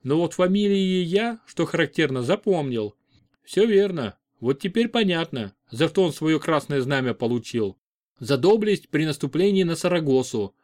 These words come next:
которое в конечном итоге сорвалось, и оттого именовалась проигравшими эту войну республиканцами «Битва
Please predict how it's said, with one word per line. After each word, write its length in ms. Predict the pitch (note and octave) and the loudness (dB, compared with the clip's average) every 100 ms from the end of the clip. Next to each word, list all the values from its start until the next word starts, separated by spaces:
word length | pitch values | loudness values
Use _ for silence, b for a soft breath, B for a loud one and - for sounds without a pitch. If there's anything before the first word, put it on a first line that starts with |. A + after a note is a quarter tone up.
| _ _ | _ _
которое 340 | - B2+ F3+ | -4 0 0
в 60 | E3 | 0
конечном 500 | - E3 G3+ - E3+ | 0 0 0 0 -2
итоге 320 | D#3 - C#3 | 0 0 0
сорвалось, 720 | A#2+ - D#3 G3 E3 A#2+ G2+ - _ _ _ | -2 -2 2 2 4 2 0 -8 _ _ _
и 60 | C3+ | -2
оттого 360 | C3+ E3 E3 | 0 2 2
именовалась 720 | E3 D#3 C3+ C3 C3+ G3 A3+ | 0 -2 -2 0 0 2 0
проигравшими 680 | G3+ G3 G3 G3 G3 - F#3 | 0 2 2 2 0 0 -2
эту 280 | F#3 F3 E3+ | 0 -2 -2
войну 280 | E3 F3 F3 | 0 0 0
республиканцами 1080 | E3+ - E3 E3 D#3+ E3 D#3 - D#3 D3+ C#3+ _ _ _ _ | -2 -2 0 0 0 0 -2 -4 -4 -4 -8 _ _ _ _
«Битва 640 | A2+ D#3+ G3+ G3 F#3+ - | -2 -2 0 2 0 0